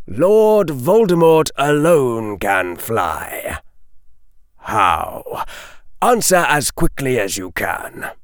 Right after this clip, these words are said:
If the question was answerable by a first-year student, "You had someone else cast broomstick enhancements on your underwear,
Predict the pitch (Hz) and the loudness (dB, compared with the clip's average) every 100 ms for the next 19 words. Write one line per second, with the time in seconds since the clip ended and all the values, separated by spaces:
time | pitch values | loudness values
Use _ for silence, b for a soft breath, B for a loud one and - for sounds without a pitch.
0 | - - - - - - - - - - | -20 -20 -20 -20 -20 -20 -20 -20 -20 -12
1 | 381 370 - - - 269 254 - 65 55 | -6 -6 -4 -8 -4 0 0 -2 -8 -6
2 | 71 - - 208 240 - - - 156 214 | -6 -6 -2 0 0 0 -6 -2 0 0
3 | 98 71 131 - 247 294 - - - - | 0 -2 -4 -2 2 2 0 -4 -10 -8
4 | - - - 190 214 - b b b b | -8 -8 -4 -2 -2 -4 b b b b
5 | - - - - - - - 170 240 302 | -20 -20 -20 -20 -20 -18 -12 -6 0 2
6 | 320 190 185 202 - 220 254 262 147 110 | 2 0 0 0 0 2 4 4 2 0
7 | 165 - 160 185 190 - 143 151 226 262 | 0 -2 -2 0 0 -2 -4 -2 0 2
8 | - 190 143 110 101 120 - 151 202 - | 0 0 -2 -2 -2 -2 -2 0 0 0
9 | 180 226 226 254 262 - 294 170 208 196 | 0 0 2 2 2 2 0 0 -2 -2
10 | 208 | -4